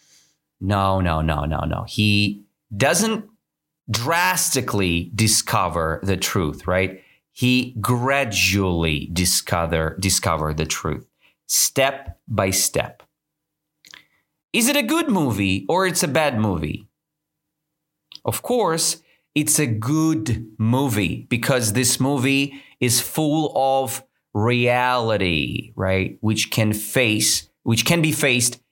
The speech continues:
in our own life. And I highly recommend you guys to watch it. All right. So this is enough for today. Thank you for listening. Thank you,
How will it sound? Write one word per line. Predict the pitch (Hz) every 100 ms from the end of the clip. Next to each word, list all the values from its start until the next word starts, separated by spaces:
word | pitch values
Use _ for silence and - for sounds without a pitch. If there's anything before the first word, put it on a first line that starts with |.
| -
in | 131
our | 131 127 127
own | 127 131 123
life. | 98 104 80 71 - - _ _ _ _ _ _ _ _ _ -
And | 92
I | 92 85
highly | 82 87 92 98
recommend | 101 104 113 110 123 151 127
you | 131
guys | 110 98 92 92 - - _ _
to | - 113
watch | 107 85 -
it. | - - _ _ _ _ _ _ _ _ _ _ _ -
All | 107
right. | 120 - - _ _ _ -
So | 143 139
this | 220 349
is | 302
enough | 208 165 -
for | 131
today. | 117 95 85 80 82 101 - _ _
Thank | - 147 180
you | 226
for | 220 226
listening. | 208 139 - 123 120 123 127 - _ - _ -
Thank | 156 175 175
you, | 175 160 156 156 165 -